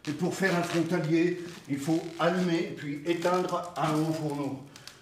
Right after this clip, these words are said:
Quand la fumée ne parle plus dans les nuages, quand les poussières ne descendent plus sur la ville,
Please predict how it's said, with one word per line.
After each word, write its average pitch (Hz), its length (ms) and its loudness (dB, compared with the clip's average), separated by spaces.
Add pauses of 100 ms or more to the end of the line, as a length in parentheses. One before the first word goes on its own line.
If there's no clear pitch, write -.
(260)
Quand 156 200 -4
la 143 120 2
fumée 160 320 -2
ne 160 60 -2
parle 151 380 2
plus 151 160 -4
dans 151 100 -2
les 147 120 -2
nuages, 151 400 0 (100)
quand 156 80 -2
les 165 100 0
poussières 165 680 -4
ne 143 40 -4
descendent 160 560 -2
plus 147 200 -4
sur 143 160 -2
la 139 100 0
ville, 151 280 -4